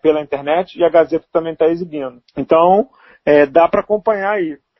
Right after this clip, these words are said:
favoritíssimo, Campinas, invicto na fase de classificação,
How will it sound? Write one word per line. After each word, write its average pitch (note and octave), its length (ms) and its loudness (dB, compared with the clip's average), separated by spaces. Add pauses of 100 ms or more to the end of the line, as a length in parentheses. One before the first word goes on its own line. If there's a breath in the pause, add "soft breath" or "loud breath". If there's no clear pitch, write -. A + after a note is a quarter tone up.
favoritíssimo, D#3 840 -4
Campinas, E3+ 600 -4 (300)
invicto F3 480 -4
na F3 120 0
fase E3+ 240 2
de - 60 -14
classificação, F3 680 -2